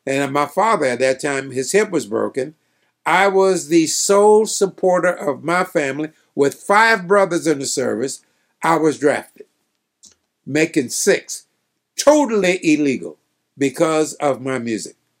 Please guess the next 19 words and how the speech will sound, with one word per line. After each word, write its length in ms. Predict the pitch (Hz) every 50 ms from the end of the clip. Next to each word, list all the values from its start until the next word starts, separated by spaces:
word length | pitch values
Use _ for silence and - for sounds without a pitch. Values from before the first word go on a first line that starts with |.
| _ _ _ _ _ _ _ _ _ _ _ _ _ _ _
Well, 480 | - - 143 143 147 151 147 143 143 - -
um, 720 | 151 143 139 135 131 127 123 120 117 113 107 95 95 90 - _ _ _ _ _ _ _ _ _ _ _ _ _ _ _ _ _ _ _ _ - - - _ _ _ _ _ _ _ _ _ -
I 120 | - 139 175
was 400 | 185 202 190 170 - - - 156
not 340 | 160 190 202 202 190 - -
sad. 320 | - 196 196 190 175 -
I 120 | 160 160
wasn't 340 | 165 160 196 190 165 175 175
happy 300 | 185 190 180 175 - 143
with 180 | 123 120 123 123
that 180 | 123 123 120
at 120 | 120 127 135
all. 260 | 135 117 104 - -
I 80 | 110 131
was 240 | 131 143 143 131
not 240 | 147 160 156 151 147
a 20 | 143
happy 320 | 131 147 151 135 135 127
camper. 640 | 123 - 135 123 120 - - 131 135 143 139 -